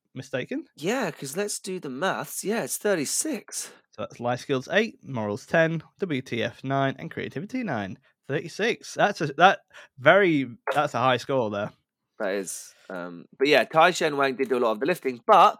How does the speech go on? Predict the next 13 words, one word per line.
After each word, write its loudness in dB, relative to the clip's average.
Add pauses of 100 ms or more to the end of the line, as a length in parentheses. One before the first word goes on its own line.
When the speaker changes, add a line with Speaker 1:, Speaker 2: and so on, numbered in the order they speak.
(460)
Speaker 2:
I 4
do -2
think -2
morally 4
the -2
others -4
did -10
a -8
lot -6
of -10
heavy -10
lifting. -14
So -8